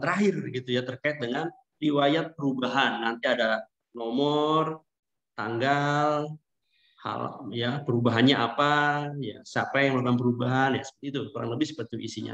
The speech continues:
Nanti di ri-, riwayat perubahan di halaman paling, eh, akhir dari S O P S P M I ini. Gitu. Itu bisa ditambahkan. Ya. Jadi nanti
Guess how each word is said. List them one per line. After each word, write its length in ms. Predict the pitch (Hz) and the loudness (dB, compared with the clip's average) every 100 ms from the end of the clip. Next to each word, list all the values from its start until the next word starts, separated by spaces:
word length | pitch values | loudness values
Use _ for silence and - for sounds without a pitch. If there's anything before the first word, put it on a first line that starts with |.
| 110 | -10
Nanti 100 | 113 | -8
di 80 | 113 | 0
ri-, 300 | 131 143 135 | 2 2 0
riwayat 480 | - 127 117 143 151 | 0 2 2 0 -2
perubahan 420 | - 123 120 113 101 - - | -4 -4 -2 -2 -4 -10 -10
di 40 | 170 | -6
halaman 320 | 139 143 143 | -2 -2 -2
paling, 400 | 131 123 123 120 - - | -6 -12 -12 -18 -20 -20
eh, 180 | 107 - 123 | -14 -4 0
akhir 380 | 123 139 110 110 | 2 2 2 -2
dari 220 | 110 113 | -4 -4
S 100 | 110 | -6
O 80 | 113 | -6
P 160 | 113 - - _ - | -6 -8 -10 _ -20
S 100 | 139 | -14
P 160 | - 113 | -10 -6
M 60 | |
I 60 | 120 117 | -2 -2
ini. 140 | 110 110 - | -2 -4 -10
Gitu. 100 | - - _ _ _ _ _ _ - - _ _ _ _ _ | -16 -20 _ _ _ _ _ _ -20 -20 _ _ _ _ _
Itu 80 | |
bisa 160 | 135 139 | -10 -6
ditambahkan. 600 | 120 107 101 - - - - _ _ _ | -6 -6 -8 -12 -14 -16 -16 _ _ _
Ya. 160 | - - _ - _ - | -20 -20 _ -20 _ -12
Jadi 100 | 117 131 | -6 -4
nanti 200 | - | 2